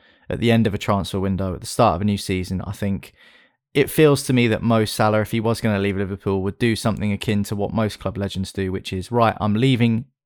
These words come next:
in the summer. I'll play this season. This will be my last season." And then on that final day of the season at Anfield or wherever it might be, he can have his farewell, his swan song in front of the Kop.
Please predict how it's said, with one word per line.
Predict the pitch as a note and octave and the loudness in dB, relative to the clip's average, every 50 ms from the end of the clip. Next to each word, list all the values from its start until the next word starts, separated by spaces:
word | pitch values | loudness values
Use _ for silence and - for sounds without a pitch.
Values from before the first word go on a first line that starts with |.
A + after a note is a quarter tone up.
| _ _ | _ _
in | - E3 D3+ C3+ | 2 4 4 4
the | A#2+ | 4
summer. | A2 - - G#2 F2+ F2+ F2+ F#2 F#2+ - _ _ - - _ _ _ _ _ _ _ _ - | 2 0 -2 -2 0 -2 -2 -4 -4 -6 _ _ -20 -20 _ _ _ _ _ _ _ _ 0
I'll | A2 A2+ G#2 | 2 2 2
play | - - C#3+ C#3+ C3+ | 4 4 6 6 6
this | A2 A2 G2+ | 6 4 0
season. | - - - G2+ F#2 F#2+ F#2+ - F#2+ F#2+ F#2 | -2 -2 -2 -2 -2 -2 -2 -2 -2 -2 0
This | E2 A#2+ - - | -2 -2 -2 0
will | A2+ | 0
be | A#2 A2 | 2 2
my | G#2 G2+ | 2 2
last | G2+ G2+ G2 F#2+ - - | 2 2 0 -2 -2 -4
season." | G2+ F#2+ F#2+ - G2+ G2+ | -4 -2 -2 -2 0 0
And | G#2 G#2+ | 2 2
then | G#2+ G#2+ G#2+ | 2 2 2
on | A2 A2+ | 2 2
that | A#2 A#2 - | 2 0 2
final | - - C#3+ C#3 C3+ B2 A#2 | 4 6 8 8 8 6 4
day | A2 G#2 G2 | 4 2 0
of | F#2 | 0
the | F#2 | -4
season | - - G2+ F#2+ G2 F#2+ G#2 F#2+ | -4 -2 -2 -2 -2 -2 -2 -2
at | F2+ F2 | 0 0
Anfield | G#2+ A2 G#2+ - - G#2 G#2 G2 | 0 0 0 0 0 0 0 0
or | F#2+ F#2+ | 0 0
wherever | G2+ A2 A#2 G#2+ G#2+ G#2+ | 2 0 0 0 0 -2
it | G2+ G2 | -2 -2
might | F#2+ F#2 F#2 | -4 -6 -6
be, | - F#2 F#2+ F#2 F2+ F2+ _ _ - - - - _ _ - | -6 -6 -6 -6 -8 -10 _ _ -20 -20 -20 -20 _ _ -4
he | G#2 G2+ | -2 0
can | - G#2+ | 2 4
have | G#2 G#2 F#2+ | 4 4 4
his | G2+ G2 - | 2 0 -2
farewell, | - - G#2 G2 G2 F#2+ F2+ F#2+ G2 F#2+ | 0 2 2 4 4 4 2 2 2 2
his | G2 G#2+ F#2+ - | 0 -2 -4 -4
swan | - - G#2 G2+ G2 F#2+ | -2 0 0 0 0 0
song | - G2+ F#2 F2+ | -2 -2 -2 -2
in | F2+ F#2 | -2 -4
front | - - F#2+ - | -4 -4 -4 -4
of | - - | -4 -6
the | G2 | -8
Kop. | - - F2 E2 E2 - | -6 -6 -6 -6 -8 -10